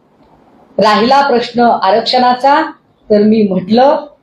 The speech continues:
की दहा वर्षानंतरचं आरक्षण हे राजकीय क्षेत्रातलं, ते दर दहा वर्षांनी बदललं, ते काँग्रेसच्या काळामध्ये, त्याच्यात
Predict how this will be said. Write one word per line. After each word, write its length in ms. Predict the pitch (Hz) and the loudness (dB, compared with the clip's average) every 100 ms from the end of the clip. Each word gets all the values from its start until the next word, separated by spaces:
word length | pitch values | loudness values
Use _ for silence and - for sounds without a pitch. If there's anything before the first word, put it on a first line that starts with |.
| _ _ | _ _
की 100 | 226 | -4
दहा 480 | 208 208 214 311 285 | 0 0 2 2 2
वर्षानंतरचं 840 | 269 269 269 247 233 240 233 - 233 | 2 2 0 0 0 0 0 0 0
आरक्षण 680 | - 185 208 208 233 247 | 0 0 0 -2 0 0
हे 300 | 254 226 - - | 2 0 0 -2
राजकीय 460 | 190 226 254 269 | -2 0 0 0
क्षेत्रातलं, 720 | 254 240 - 240 - 262 302 320 - _ _ 226 | 0 -2 0 -2 0 0 0 -2 -12 _ _ 0
ते 180 | 226 | 0
दर 280 | - 294 330 | 2 2 4
दहा 320 | 269 254 254 | 2 2 0
वर्षांनी 400 | 247 247 240 233 | 0 0 0 0
बदललं, 560 | 220 208 220 233 254 277 | -2 0 0 2 2 2
ते 60 | 247 | 0
काँग्रेसच्या 640 | 233 202 202 247 285 - 226 | 0 0 0 0 0 -2 -2
काळामध्ये, 760 | 208 196 202 196 196 269 294 - - _ | 0 0 0 0 0 0 0 -4 -18 _
त्याच्यात 440 | 233 220 220 277 | 0 0 0 0